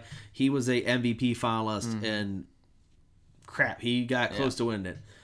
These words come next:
Speaker 1: So, you know, I, I, I, I like, I like the Lightning in this series a lot.
Speaker 2: Yes.
Speaker 1: They are the two seed.
Speaker 2: Yeah.
Speaker 1: So it's, they are a good seed. But can we talk about the New York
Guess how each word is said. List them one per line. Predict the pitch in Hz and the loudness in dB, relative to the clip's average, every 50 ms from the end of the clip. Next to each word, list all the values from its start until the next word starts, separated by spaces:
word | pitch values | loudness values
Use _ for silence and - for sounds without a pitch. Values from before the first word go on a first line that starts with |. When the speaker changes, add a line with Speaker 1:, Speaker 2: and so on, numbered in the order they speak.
| - - _ | -20 -18 _
Speaker 1:
So, | - - - 135 131 120 113 110 107 104 - - - - - _ - - - - - _ _ - | -4 0 2 4 4 4 4 2 0 -2 -4 -6 -12 -20 -20 _ -20 -20 -20 -20 -20 _ _ -4
you | - 131 127 | 0 0 2
know, | 120 117 101 - - | 2 0 -2 -4 -4
I, | 120 | -4
I, | 120 - - 113 - - | -4 -2 -4 -6 -4 0
I, | 131 131 127 | 0 2 2
I | - - 117 120 | 2 0 0 0
like, | 117 120 123 120 113 123 - | 2 4 2 2 0 -2 -4
I | - 117 - | -4 -6 -6
like | 107 127 117 90 98 87 90 117 120 120 | -6 -8 -10 -8 -8 -4 -4 -2 -2 -2
the | 123 | 0
Lightning | 113 110 101 110 110 | 0 0 0 -2 -2
in | 107 104 | -4 -4
this | 104 101 | -6 -6
series | - - 107 104 98 95 92 | -6 -6 -4 -4 -4 -4 -4
a | - 98 | -6 -6
lot. | 95 92 95 95 95 98 104 104 - - - | -6 -4 -2 -2 -2 -2 -4 -4 -8 -12 -12
Speaker 2:
Yes. | 87 80 - - | -12 -12 -12 -10
Speaker 1:
They | - 120 135 151 147 | -2 2 4 4 4
are | - - 120 131 139 - 147 | 4 4 4 4 6 6 6
the | 139 117 | 4 2
two | - - - 127 127 123 | 0 0 2 2 4 4
seed. | - - 127 123 123 123 120 - - - - - | 2 0 -2 -2 -2 -4 -4 -6 -10 -18 -18 -12
Speaker 2:
Yeah. | 107 104 95 | -10 -8 -6
Speaker 1:
So | - - 123 117 110 101 90 - | -4 0 0 0 0 0 -2 -4
it's, | 110 110 - - - - - - - - - - | -4 -4 -2 -2 -4 -4 -6 -10 -12 -16 -10 -6
they | 113 110 | -4 -2
are | 107 107 107 | 0 0 0
a | |
good | 107 110 104 92 | 0 -2 -2 -2
seed. | - - 110 104 104 101 - - - - - - - - | -4 -2 -2 -2 -2 -4 -6 -12 -18 -16 -16 -16 -14 -12
But | 104 117 135 143 135 123 - - - - - - - - - | -2 2 4 4 4 4 0 -4 -10 -14 -16 -18 -18 -10 -6
can | - 127 | -4 -4
we | 104 | -4
talk | - - - - 160 151 156 - | -4 -6 -2 0 2 2 2 2
about | 139 139 139 131 131 | 0 2 2 2 2
the | 127 | 0
New | 120 120 | 0 0
York | 117 117 113 104 | 0 0 0 -2